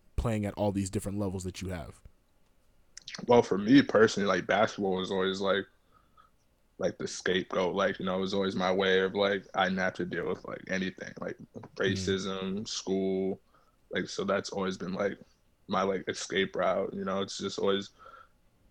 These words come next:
Speaker 2: allowed me to deal with things that, like, I've gone, I've gone through in a different way.
Speaker 1: Mm. I mean, seeing the way the N B A has dealt with racism, I mean, how do you feel about it? Do you feel like there's more that could be done? I mean,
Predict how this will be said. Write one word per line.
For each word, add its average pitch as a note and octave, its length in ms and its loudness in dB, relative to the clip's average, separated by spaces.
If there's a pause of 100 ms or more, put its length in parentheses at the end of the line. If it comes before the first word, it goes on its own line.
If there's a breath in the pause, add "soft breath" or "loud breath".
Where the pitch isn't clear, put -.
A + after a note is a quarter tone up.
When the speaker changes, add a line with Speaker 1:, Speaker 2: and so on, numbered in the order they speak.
(140)
Speaker 2:
allowed F#2+ 380 4
me F#2+ 200 0
to F#2+ 120 -2
deal G2 240 -2
with F#2+ 140 -4
things G2 520 0
that, G2 160 4
like, G2 320 4 (240)
I've G#2+ 200 2
gone, G#2+ 360 4 (160)
I've G#2 160 2
gone G#2 320 2
through G2 340 4
in G2+ 120 -2
a G2 60 0
different G2 360 0
way. G#2+ 260 6 (720)
Speaker 1:
Mm. F2 340 -14 (800)
I A#2 120 -2
mean, G#2 180 -2
seeing A2+ 600 -2 (180)
the A#2 100 -2
way A2 220 2
the G2+ 180 -4
N G#2 120 -4
B G#2 120 -2
A G#2 120 -2
has F#2+ 260 -6
dealt G2+ 320 -2
with F#2 400 -6 (720)
racism, G2 420 -4
I F#2+ 60 -4
mean, G2+ 160 -2
how A#2 160 0
do A#2+ 40 2
you A2 140 0
feel A2+ 280 0
about F#2 200 -2
it? F2+ 60 -8
Do - 80 -8
you F#2+ 40 -4
feel G2+ 140 -4
like F#2 120 -4
there's E2+ 180 -6
more G2+ 380 2
that B2 160 2
could A#2+ 140 -4
be A2 100 0
done? A2 360 -2
I F#2+ 80 -6
mean, F#2 260 -6